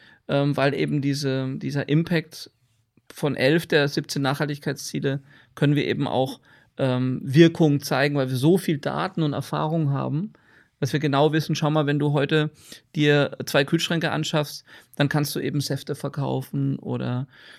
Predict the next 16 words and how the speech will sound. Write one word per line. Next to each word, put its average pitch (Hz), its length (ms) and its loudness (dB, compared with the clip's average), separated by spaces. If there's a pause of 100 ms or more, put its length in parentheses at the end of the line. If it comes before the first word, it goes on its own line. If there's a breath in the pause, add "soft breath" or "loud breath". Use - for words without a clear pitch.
(180 loud breath)
ähm, 127 360 -4
Trocknungsmaschinen 139 800 -2
für 143 160 -4
Mangos. 131 520 -2
Wir 131 100 -2
haben 135 180 -2
jetzt - 280 -8
in, 135 260 -2
in, 127 260 -2
in 135 180 0
Madagaskar 139 560 0
zum 143 140 -2
Beispiel 139 300 -2
gerade 123 300 -4
ein 131 100 -2
Dorf, 131 340 0